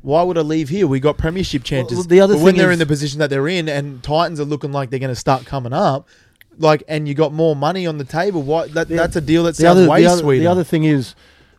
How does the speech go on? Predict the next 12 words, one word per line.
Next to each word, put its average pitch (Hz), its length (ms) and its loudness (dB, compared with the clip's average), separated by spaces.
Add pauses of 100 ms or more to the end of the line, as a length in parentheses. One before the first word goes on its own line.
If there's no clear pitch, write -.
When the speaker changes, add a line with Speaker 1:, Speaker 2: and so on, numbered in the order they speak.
Speaker 2:
when 180 260 -2
you're 175 140 6
Dave, 143 420 2
right, 117 260 -2
and 123 220 0
you're 123 160 2
playing 131 380 2
as 117 140 -4
good 139 160 0
as 117 120 -2
Dave 113 320 -6
was 113 540 -4